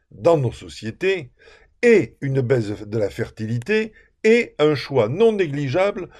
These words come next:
de non-procréation. Ainsi, les décès de personnes sans descendance sont de plus en plus nombreux. Qui héritera donc du patrimoine de ces personnes sans enfants ? La plupart du temps,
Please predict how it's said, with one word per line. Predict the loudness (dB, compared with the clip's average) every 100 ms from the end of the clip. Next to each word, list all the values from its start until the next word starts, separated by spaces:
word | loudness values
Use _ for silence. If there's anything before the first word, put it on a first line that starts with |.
| -18 -4
de | -2
non-procréation. | 2 2 2 -4 2 2 2 0 -14 -16 -18 _ _
Ainsi, | 2 2 0 -6 -10 -12 _ _ _ _ _
les | -6 0
décès | 0 2 0 0
de | -2
personnes | -4 -4 -2 -4 -4 -8
sans | -2 -2 0
descendance | -2 -4 -8 0 2 2 -2 -12 _ _ -12
sont | -2 0
de | 0
plus | -2 -2 0
en | 0
plus | -2 -4
nombreux. | -2 0 0 -2 -8 _ _ _ _ _ _ _
Qui | -2 2
héritera | 2 2 0 4 4
donc | 6 4 4 -4 -10
du | -6 0
patrimoine | 2 2 -2 2 2 2 -2 -10 _ -12
de | -6
ces | -4 -2 -2
personnes | -4 -6 -2 0 0 -4 -10 _ _
sans | -6 -4 -4
enfants ? | -6 -8 -8 -8 -10 _ _ _ _ _ _ -18
La | -14
plupart | -12 -2 0 2
du | 0
temps, | 4 4 2